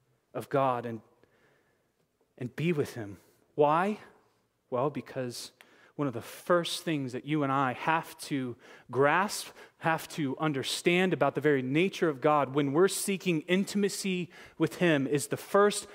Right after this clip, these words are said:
easiest principle that you probably already know. God is what? Holy. God is holy. So one author says it this way, that the holiness of God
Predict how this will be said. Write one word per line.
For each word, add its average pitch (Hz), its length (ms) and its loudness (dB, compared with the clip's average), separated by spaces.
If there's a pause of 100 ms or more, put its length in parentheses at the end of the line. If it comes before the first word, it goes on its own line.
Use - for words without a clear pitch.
(440)
easiest 254 680 4
principle 190 440 2
that 156 120 4
you 160 80 -2
probably 214 580 4
already 180 260 6
know. 135 360 4 (340)
God 170 380 6
is 151 240 6
what? 170 360 4 (880)
Holy. 143 840 2 (480)
God 196 500 6 (160)
is 165 400 4 (280)
holy. 127 760 2 (1040)
So 156 340 -2 (220)
one 202 200 2
author 160 420 2 (120)
says 143 340 -2
it 131 120 -6
this 143 240 -4
way, 120 160 -10
that 120 220 -12
the 139 80 -2
holiness 196 560 2
of 127 120 -10
God 127 400 0